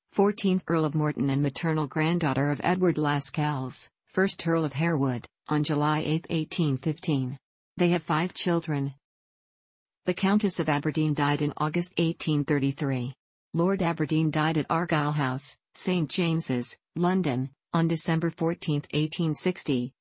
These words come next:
and was buried in the family vault at Stanmore Church. In nineteen ninety-four, the novelist, columnist and politician Ferdinand Mount used George Gordon's life as the basis for a historical novel,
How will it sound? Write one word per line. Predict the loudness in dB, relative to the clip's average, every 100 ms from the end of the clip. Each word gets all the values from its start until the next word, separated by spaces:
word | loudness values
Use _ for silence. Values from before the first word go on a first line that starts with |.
| -4
and | -2
was | -2 -2
buried | -2 0 0 0
in | -2
the |
family | -2 0 2 2
vault | 0 0 0 -2
at | -4
Stanmore | 0 2 2 0
Church. | -2 -2 -2 -2 -8 -12 _ _ _ 0
In | 2
nineteen | 4 2 2 4
ninety-four, | 4 4 2 0 0 0
the | 2
novelist, | 2 0 0 -2 -2 -6 -12 -18 _
columnist | -2 0 4 4 2 0
and | -2
politician | 0 0 0 0 0 0 -2
Ferdinand | 0 0 2 2 2
Mount | 2 2 2
used | 0 0 2
George | 2 2 0
Gordon's | 0 2 0 0 -2
life | -2 0
as | -2
the | -4
basis | -2 0 0 -2 -4
for | -2 0
a |
historical | 0 -2 0 0 0 0 0
novel, | 2 0 0 -4